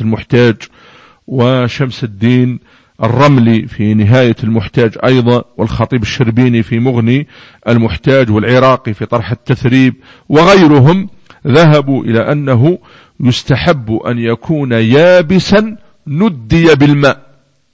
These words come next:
استحبوا السواك أن يكون يابس ويدخل في الماء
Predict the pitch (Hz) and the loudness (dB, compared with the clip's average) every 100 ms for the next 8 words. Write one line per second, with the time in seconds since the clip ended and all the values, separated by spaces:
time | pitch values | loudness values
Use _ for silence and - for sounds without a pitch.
0 | _ _ _ _ _ _ _ _ - - | _ _ _ _ _ _ _ _ -20 -10
1 | - 120 180 131 139 180 185 - - 143 | -6 -2 -2 -2 -2 0 0 -4 -2 0
2 | 147 190 214 127 139 139 - 135 147 180 | 2 2 0 -4 -2 -2 0 2 4 2
3 | 165 196 - - - 156 190 - 156 139 | 2 -2 -6 -10 -2 -2 -2 -2 -2 0
4 | 147 143 151 185 - - | -2 -2 2 2 0 -8